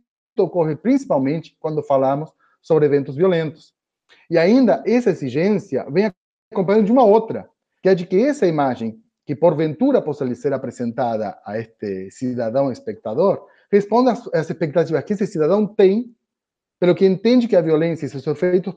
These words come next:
devem aparecer. Ou seja, isso gera um grande paradoxo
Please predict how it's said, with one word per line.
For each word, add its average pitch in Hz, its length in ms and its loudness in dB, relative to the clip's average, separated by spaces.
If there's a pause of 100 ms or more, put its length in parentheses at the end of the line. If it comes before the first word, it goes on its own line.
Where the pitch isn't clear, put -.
devem 175 220 2
aparecer. 180 520 -2 (520)
Ou 160 80 0
seja, 151 240 -2
isso 247 240 2
gera 190 120 4
um 214 80 0
grande 214 240 2
paradoxo 151 720 0